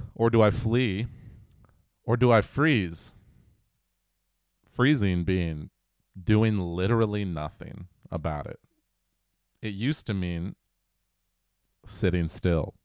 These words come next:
not breathing, being as quiet as possible. Nowadays, it means ignoring what you're afraid of. It means you're overwhelmed to the point of doing nothing productive for yourself,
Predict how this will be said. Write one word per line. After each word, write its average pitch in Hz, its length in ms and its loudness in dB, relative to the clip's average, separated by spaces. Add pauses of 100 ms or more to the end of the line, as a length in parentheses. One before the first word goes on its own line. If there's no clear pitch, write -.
(520)
not 85 400 -4
breathing, 85 540 -6 (680)
being 87 300 -6
as 76 140 -6
quiet 80 380 -2
as 80 140 -4
possible. - 640 -10 (1500)
Nowadays, 90 960 2 (320)
it 95 100 2
means 90 220 2
ignoring 85 720 0 (260)
what 85 180 -6
you're 80 160 -2
afraid 82 420 -4
of. - 280 -10 (420)
It 95 140 -4
means 90 340 -2
you're 90 200 0
overwhelmed 92 760 0
to 98 100 -2
the 82 120 -2
point 85 580 -6 (220)
of 78 680 -6 (1300)
doing 92 420 2
nothing 90 380 0
productive 80 640 -4
for - 200 -10
yourself, - 560 -10